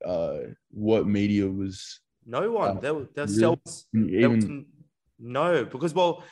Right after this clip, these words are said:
Speaker 2: maybe because my year there wasn't, like, a big name.
Speaker 1: Yeah, big name, yeah.
Speaker 2: Ex-, example, like, what you, you had your year, who had, well, your team alone, and then I assume there's
Speaker 1: Mm.
Speaker 2: other boys and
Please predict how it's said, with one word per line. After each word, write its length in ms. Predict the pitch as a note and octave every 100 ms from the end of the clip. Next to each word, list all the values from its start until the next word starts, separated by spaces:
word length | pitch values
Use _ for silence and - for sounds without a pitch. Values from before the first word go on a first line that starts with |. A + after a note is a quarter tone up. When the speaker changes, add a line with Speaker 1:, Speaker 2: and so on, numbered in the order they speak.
| -
Speaker 2:
maybe 320 | B2+ D3+ G3
because 260 | F#3 E3+ C3
my 160 | C3+
year 280 | B2+ G2+ A2
there 140 | A#2 G#2+
wasn't, 380 | G#2 G#2+ G#2+
like, 200 | G2+ G2+ -
a 200 | G#2 G2 -
big 180 | G#2
name. 440 | F#2+ F#2 F2+ F#2 A2 _ _ -
Speaker 1:
Yeah, 160 | A2 F#2
big 180 | G2+
name, 100 | F2 -
yeah. 100 | A#2
Speaker 2:
Ex-, 160 | A#2 -
example, 520 | A#2 A#2 A#2 A2 A#2
like, 220 | G#2+ G2+
what 100 | G#2
you, 120 | G2+ G#2
you 120 | G2+
had 180 | A2 F#2+
your 180 | G#2 G2+
year, 220 | G2 G2
who 160 | G2
had, 300 | G#2 G#2 F2+ G2
well, 120 | F2+
your 140 | F#2+
team 220 | F#2+ G#2 F#2
alone, 380 | F2+ G2 G2 F#2
and 100 | F#2+
then 200 | F#2 F2+
I 60 | F#2
assume 220 | - A#2
there's 160 | B2
Speaker 1:
Mm. 100 | -
Speaker 2:
other 140 | G#2 G2+
boys 360 | G#2 G#2 F#2+
and 200 | G2 F2+